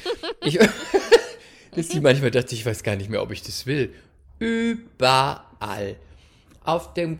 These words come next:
Speaker 2: auf der Küchenzeile, auf Parkbänken, im Keller, im Auto.
Speaker 1: Okay, aber, aber wir wissen natürlich jetzt auch nicht,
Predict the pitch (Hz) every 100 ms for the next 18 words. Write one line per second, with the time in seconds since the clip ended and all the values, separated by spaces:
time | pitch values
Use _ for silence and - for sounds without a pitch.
0 | - 160 185 190 226 196 185 - 170 160
1 | 156 156 156 - - 147 - - - 170
2 | 170 - - 165 156 156 - 147 143 139
3 | - - 180 180 - - 165 165 165 165
4 | - 160 - - 123 143 160 160 165 151
5 | - 240 - 240 240 233 226 285 247 226
6 | 254 233 214 - - 208 - 247 285 -